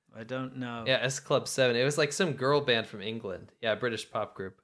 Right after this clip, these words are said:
Speaker 2: I don't know
Speaker 1: Oh.
Speaker 2: how I know that 'cause it wasn't popular here.
Speaker 1: No, I don't even know
Speaker 2: I think
Speaker 1: that.
Speaker 2: I know it from K T V in China.
Speaker 1: Probably.
Speaker 2: They like weird boy band and girl band stuff from the U K.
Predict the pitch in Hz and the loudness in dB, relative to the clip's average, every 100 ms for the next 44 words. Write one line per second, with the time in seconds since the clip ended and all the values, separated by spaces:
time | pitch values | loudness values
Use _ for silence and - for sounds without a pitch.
0 | _ 156 240 240 131 156 175 143 147 127 | _ 6 8 8 8 8 8 8 8 8
1 | 107 120 117 131 147 131 127 - 104 95 | 4 -2 2 2 4 4 4 4 -6 -6
2 | - 107 - - 160 185 180 165 135 147 | -6 -8 -10 -6 4 6 8 10 10 8
3 | 175 147 131 123 120 123 190 214 214 220 | 8 8 4 6 6 6 6 6 8 6
4 | 208 170 156 151 151 139 139 107 95 110 | 6 -2 2 2 4 4 4 4 2 -2
5 | 104 - 107 - 143 127 120 117 113 147 | -2 -6 -10 2 4 4 0 -2 6 8
6 | 165 175 131 135 139 127 123 123 117 117 | 8 4 2 6 6 4 4 4 4 2
7 | 110 107 110 107 107 101 107 104 104 98 | 2 0 0 2 0 0 -4 -4 -6 -8
8 | 95 98 98 | -8 -6 -4